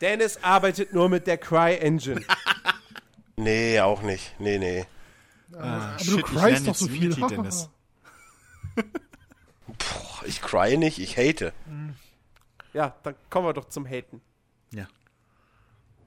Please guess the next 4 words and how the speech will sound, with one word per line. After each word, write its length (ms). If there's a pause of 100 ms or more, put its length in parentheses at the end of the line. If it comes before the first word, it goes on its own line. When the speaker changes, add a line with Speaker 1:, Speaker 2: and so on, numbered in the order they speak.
Speaker 3:
Hate. 320 (680)
Speaker 1:
Hate. 420 (160)
Hate 240
los. 480